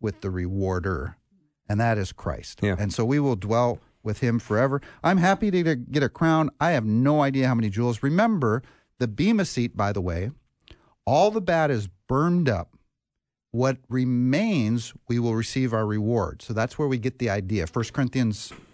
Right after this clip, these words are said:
Speaker 1: uh, three or five. What re-,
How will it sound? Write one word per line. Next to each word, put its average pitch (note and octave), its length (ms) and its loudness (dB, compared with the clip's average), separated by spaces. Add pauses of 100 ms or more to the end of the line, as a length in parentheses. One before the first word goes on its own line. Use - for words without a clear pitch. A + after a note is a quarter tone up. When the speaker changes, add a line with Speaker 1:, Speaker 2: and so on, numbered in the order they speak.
(600)
Speaker 1:
uh, F#2+ 420 0
three C3 300 -2
or G#2 100 0
five. E2+ 580 -4 (400)
What A2+ 160 -4
re-, A#2 120 -2